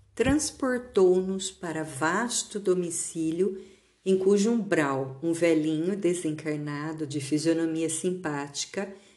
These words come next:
recebeu-nos amavelmente. "É o nosso irmão Paulino, que vem amparando as obras do filho, dedicado à engenharia na terra",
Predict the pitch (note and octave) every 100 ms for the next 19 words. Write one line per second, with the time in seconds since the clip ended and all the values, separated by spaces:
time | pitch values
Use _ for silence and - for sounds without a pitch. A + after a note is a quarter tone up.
0 | _ - G#3+ G#3+ A#3+ F#3+ F#3+ F3+ F3+ F3+
1 | F#3 - F#3+ G#3 G#3 G3+ G3 G3 F#3 C#3+
2 | B2+ C3 - - - _ _ _ _ _
3 | _ _ - E3+ E3+ E3+ - F3+ F3 E3+
4 | - F#3 F3+ D#3+ E3+ E3+ G3 - - _
5 | _ - C#3 D3+ D3+ D3 D3 D3 C#3+ D3
6 | C#3+ D3 C#3 D3 C#3 C#3+ E3+ - F#3 F3
7 | F3 A3 - - _ _ _ D3+ G3 G3
8 | - E3+ D#3+ D#3+ E3 - E3 D#3 D#3+ D#3+
9 | - E3+ F3 D#3+ D#3+ E3+ F#3 F#3+ F3+ E3+
10 | D#3 C#3